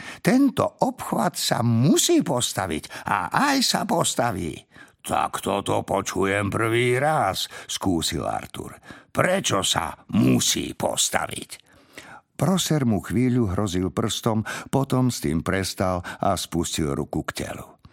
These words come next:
„Ako to myslíte, že prečo?“ spýtal sa. „Je to diaľničný obchvat a tie sa budovať musia.“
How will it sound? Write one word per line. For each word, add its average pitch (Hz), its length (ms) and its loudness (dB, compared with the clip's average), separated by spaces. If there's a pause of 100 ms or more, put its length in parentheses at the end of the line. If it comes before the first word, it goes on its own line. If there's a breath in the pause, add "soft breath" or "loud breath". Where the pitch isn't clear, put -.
(580 loud breath)
„Ako 220 320 4
to 139 240 4
myslíte, 131 640 2
že 107 240 0
prečo?“ 120 560 -2 (160 loud breath)
spýtal - 640 -4
sa. - 240 -8 (320 loud breath)
„Je 135 240 4
to 202 240 0
diaľničný 190 960 4
obchvat - 640 0
a 104 80 2
tie 165 240 2
sa 117 240 0
budovať 147 480 2
musia.“ 147 560 2